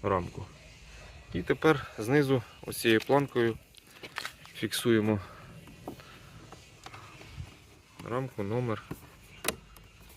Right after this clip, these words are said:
Там три кліпси. І по боках от, ось так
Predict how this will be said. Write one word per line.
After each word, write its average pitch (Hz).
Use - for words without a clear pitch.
Там 110
три 107
кліпси. 156
І 147
по 123
боках 117
от, 107
ось 104
так 120